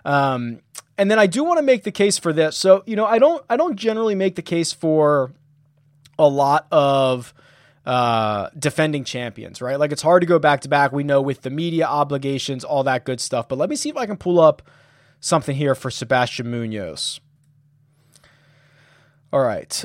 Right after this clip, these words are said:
Um, I wanna go back to his lead-in form before he won this tournament last year. So here's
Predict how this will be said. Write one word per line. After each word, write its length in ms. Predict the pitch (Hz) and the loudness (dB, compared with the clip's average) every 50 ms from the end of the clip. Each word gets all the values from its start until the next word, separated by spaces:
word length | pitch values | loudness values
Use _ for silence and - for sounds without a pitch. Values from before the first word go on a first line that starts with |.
| - | -2
Um, 440 | 156 151 151 151 151 151 147 151 147 - | 2 4 6 8 8 8 6 6 4 4
I 80 | 151 | 2
wanna 280 | 156 156 180 247 294 311 | 2 4 4 2 2 2
go 120 | 349 359 | 0 0
back 300 | 233 196 196 196 202 202 | 2 4 6 6 6 4
to 160 | - - 208 | 2 -2 -2
his 180 | 190 175 143 131 | -2 -2 -2 -4
lead-in 640 | 143 143 147 165 190 214 233 220 233 220 202 196 185 | -6 -6 -4 -4 -4 -2 -2 0 0 2 2 0 0
form 640 | 165 - - - 175 170 170 170 165 160 160 160 170 - - 135 | -4 -6 -4 -2 0 2 2 4 4 4 2 2 -2 -4 -4 -2
before 460 | 156 156 143 - - 185 196 220 233 | 0 0 0 0 0 0 2 2 2
he 180 | 214 196 220 202 | 0 0 -2 0
won 240 | 170 170 165 175 | 2 2 2 2
this 200 | 175 170 156 - | 2 0 0 -2
tournament 580 | - - - 170 165 165 160 151 143 143 - 147 | -4 -6 -4 -2 0 0 0 0 -2 -4 -6 -10
last 600 | 123 113 117 117 127 131 131 131 123 - - - | -12 -10 -4 -2 0 2 2 2 0 -2 -4 -6
year. 140 | 123 117 107 | -8 -8 -6
So 160 | - - 135 | -6 -6 -8
here's 760 | - - - - 185 214 254 294 320 330 320 254 - - - | -8 -8 -6 -4 -4 -2 -2 -2 -2 -2 -2 -2 -2 -4 -4